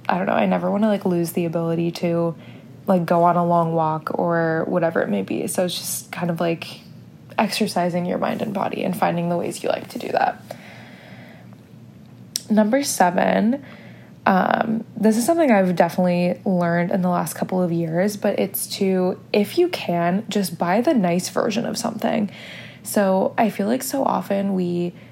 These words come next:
are, like, bargain hunters and we wanna s-, find, like, "Oh, well, I found the best deal on this thing." And I feel like that's applicable in a lot of scenarios, but I think that sometimes it's, like,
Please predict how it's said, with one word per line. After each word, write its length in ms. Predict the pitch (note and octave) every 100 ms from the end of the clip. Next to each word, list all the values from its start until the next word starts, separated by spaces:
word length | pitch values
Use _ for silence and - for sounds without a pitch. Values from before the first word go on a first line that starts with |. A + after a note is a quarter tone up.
| - - -
are, 140 | G3
like, 240 | F3+ F#3 E3+
bargain 380 | F#3 F3 F#3+ F#3
hunters 500 | G3+ G3+ G#3 A3 G#3
and 100 | F#3
we 60 |
wanna 220 | F3+ F3+
s-, 200 | F#3 - -
find, 280 | F#3 F#3
like, 200 | F3 F3+ -
"Oh, 140 | G3+
well, 140 | F3+ -
I 120 | F#3+
found 240 | F#3 F#3
the 60 | F3
best 340 | E3 F3+ -
deal 200 | - F#3
on 440 | - - - - E3+ - - - - -
this 300 | F#3 F#3 -
thing." 380 | - - - -
And 140 | A3+
I 100 | A3
feel 160 | A3 B3
like 140 | C#4+
that's 340 | E4+ D4 - -
applicable 580 | F#3+ - F#3 G3 F#3 G3
in 60 |
a 80 | F3+
lot 200 | F3 F3
of 140 | F3 E3
scenarios, 680 | G3 F3 E3+ E3+ F3+ F#3+
but 220 | F3+ G3
I 80 | G3
think 240 | F3 A#3+ -
that 140 | G#4
sometimes 600 | - F3+ F3 G3+ A3 G#3+
it's, 220 | F#3+ -
like, 360 | G#3 F#3 E3+